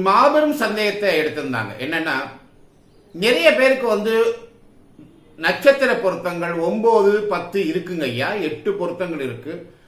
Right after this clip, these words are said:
முக்கியமான பொருத்தம்லாம் இருக்கு. ஆனால் அவர்கள் வந்து திருமண முறிவுக்கு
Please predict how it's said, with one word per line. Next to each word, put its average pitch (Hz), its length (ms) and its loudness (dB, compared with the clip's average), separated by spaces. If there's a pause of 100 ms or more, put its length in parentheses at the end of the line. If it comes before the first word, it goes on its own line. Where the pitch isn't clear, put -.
(200)
முக்கியமான 247 560 0
பொருத்தம்லாம் 175 560 -2
இருக்கு. 160 280 -6 (260)
ஆனால் 135 340 0 (320)
அவர்கள் 226 440 2
வந்து 175 260 0 (240)
திருமண 247 320 -2 (120)
முறிவுக்கு 180 400 -2